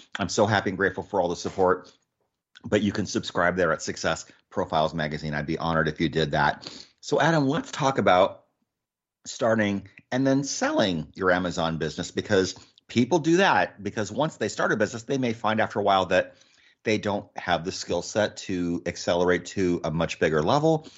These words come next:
They might get tired of it. They want to sell it. Some people even buy and sell for the purpose of flipping businesses on Amazon. This is a very interesting world.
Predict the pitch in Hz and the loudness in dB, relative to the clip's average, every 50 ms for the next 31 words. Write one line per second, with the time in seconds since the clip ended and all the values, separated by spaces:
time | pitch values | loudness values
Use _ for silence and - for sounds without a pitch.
0 | - - - - 104 139 92 90 160 - 170 - - - - 135 135 127 123 131 | -20 -14 -6 -2 0 2 2 0 0 -2 -4 -6 -6 -4 0 0 0 2 2 0
1 | 127 131 - 85 82 82 85 85 - - - 135 143 156 147 - - 165 160 285 | 0 0 -2 -2 0 0 0 0 -2 -2 0 0 2 0 0 -2 -2 -2 -2 0
2 | - 139 131 - 135 131 123 131 127 135 139 139 139 - - - - _ _ - | 0 -2 -2 0 -2 0 0 0 0 0 0 -2 -4 -8 -14 -20 -20 _ _ -8
3 | - 104 107 135 151 143 139 - - 156 156 - 156 127 131 - 165 151 175 160 | -2 2 4 4 4 2 0 -2 0 -2 0 0 -2 -6 -6 -6 -6 -6 -6 -4
4 | - 170 160 - - - 339 - 123 107 90 80 90 82 78 - 98 85 76 87 | -4 -4 -6 -4 -6 -6 -2 -2 -2 -2 0 -2 -2 -2 -2 -2 -2 -2 -2 -2
5 | 76 73 80 82 82 82 80 76 - 78 71 76 78 73 160 165 160 117 92 82 | -2 0 0 2 2 0 0 -2 -2 -2 -2 -2 -2 -2 0 0 0 0 0 2
6 | - 156 156 143 - - 135 120 - 107 - - 101 92 85 85 80 73 62 58 | 4 4 4 4 4 2 0 -4 -6 -6 -4 -2 -2 0 2 2 2 2 2 0
7 | - | -6